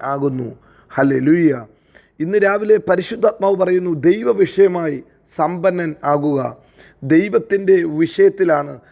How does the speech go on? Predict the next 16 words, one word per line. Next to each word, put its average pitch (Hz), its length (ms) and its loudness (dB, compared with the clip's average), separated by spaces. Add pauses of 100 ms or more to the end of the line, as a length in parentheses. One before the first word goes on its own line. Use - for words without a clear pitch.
(160)
നാം 143 200 -4
സമ്പന്നത 160 580 -2
കാണിക്കേണ്ടത്. 139 960 -2 (240)
കാരണം 180 460 -2
ഈ 180 140 -6
ലോകത്തിൽ 196 680 -2 (140)
എല്ലാ 202 380 2
നന്മയും 185 520 0
ദൈവം 175 380 0
മനുഷ്യർക്ക് 170 520 -4
വേണ്ടി 170 320 -4
തരുമ്പോൾ, 151 440 -2 (300)
ഭൂമിയെ 208 840 2 (240)
അവൻ 160 220 -4
മനുഷ്യർക്ക് 208 600 -2
കൊടുത്തിരിക്കുമ്പോൾ, 165 880 2